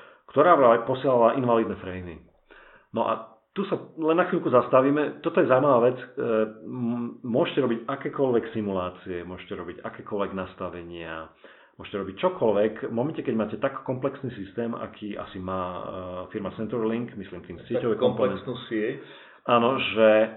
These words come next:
Speaker 1: na toto sa nedá pripraviť. Na, nedá sa pripraviť na to, že, že chyba jednej sieťovej management karty, ktorá začne odrazu posielať nezmysly do siete, spô-, spôsobí prakticky kaskádovitý,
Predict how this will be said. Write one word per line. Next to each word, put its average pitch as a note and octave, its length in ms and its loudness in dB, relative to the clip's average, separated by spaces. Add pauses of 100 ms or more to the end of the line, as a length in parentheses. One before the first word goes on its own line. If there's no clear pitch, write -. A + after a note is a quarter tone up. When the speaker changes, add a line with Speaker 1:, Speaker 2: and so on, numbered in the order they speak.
(300)
Speaker 1:
na A2+ 160 -2
toto - 240 -8
sa A#2+ 100 -6
nedá A2+ 220 -2
pripraviť. F#2+ 720 -10
Na, A2+ 100 -8
nedá C#3+ 240 -2
sa C#3+ 80 -4
pripraviť C3 300 4
na A#2+ 120 4
to, B2 140 2
že, G#2+ 260 2 (300)
že G2+ 160 -8 (640)
chyba D3 260 4
jednej B2 340 2
sieťovej A#2+ 360 0
management G#2+ 440 -4
karty, F#2 360 -8
ktorá F#2 240 -8
začne G2+ 340 -10
odrazu G2 340 -8
posielať G2 440 -8
nezmysly G2 500 -10
do F#2 220 -10
siete, B2+ 400 -10 (540)
spô-, A#2+ 180 -2 (320)
spôsobí C#3 760 -2
prakticky B2+ 400 -6
kaskádovitý, G#2+ 880 -2